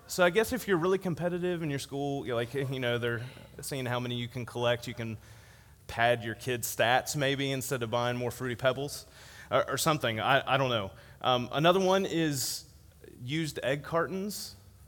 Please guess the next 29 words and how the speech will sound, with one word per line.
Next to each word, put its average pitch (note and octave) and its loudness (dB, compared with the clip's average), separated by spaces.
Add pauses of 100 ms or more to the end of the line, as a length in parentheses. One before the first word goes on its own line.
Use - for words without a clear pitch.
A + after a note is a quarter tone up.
They're, B2+ -4
they're D#3+ 2
pre-owned, E3+ 4 (280)
you - -8
know, B2 -4
just, - -4
just C#3+ -4
so D3 0
you C3 -2
know, A#2 0
but A2+ -8
you C3+ -8
can A#2+ -4
buy A#2 0
as A2+ -4
many A#2 -4
as A2 -6
you A2+ -4
want A2 -4 (220)
on A2 -6
eBay G#2+ -4
if G2+ -12
you'd G#2+ -8
like. G#2 -4 (400)
Another, D3 4
uh, A#2 2
favorite B2 0
of A#2+ -4
mine, A2+ -4